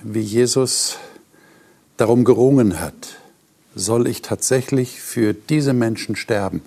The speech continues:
Und die Menschen um ihn herum, die haben eigentlich gar nicht dergleichen getan, die, die haben ihn abgelehnt. Und jetzt sind wir im Kapitel siebenundzwanzig und sehen, wie Jesus tatsächlich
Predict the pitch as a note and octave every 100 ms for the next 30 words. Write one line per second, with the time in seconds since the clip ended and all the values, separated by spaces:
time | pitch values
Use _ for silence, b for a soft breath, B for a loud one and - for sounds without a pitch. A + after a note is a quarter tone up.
0 | B B B B B - A#2 C3+ C3+ C#3
1 | B2 B2+ A#2 A#2 C3+ B2 B B B B
2 | B B B B B B - A#2+ A2+ A#2
3 | B2+ A#2+ A#2 A2+ - A#2+ A2+ C3+ A2+ A#2+
4 | G#2+ A#2+ A2+ C#3+ C#3+ G#2+ G2+ G#2 G#2+ G#2
5 | A2 G#2+ A#2 A#2 C3 - A#2+ F#2+ F2 D#2
6 | - - B B B B B B B B
7 | A2+ C3 C#3+ - - - - A#2 A#2+ A2
8 | B2+ A#2 G#2 A2+ A2+ A2+ A#2 - G#2 C#3+
9 | C#3+ A2+ - B2 A#2 G2+ C3+ C3 - -
10 | _ b b b b b b b _ -
11 | A2+ A2+ A#2+ B2 B2+ B2+ A#2 A#2 G#2+ A#2
12 | A#2+ A#2 - G#2+ - A2+ - A#2 - -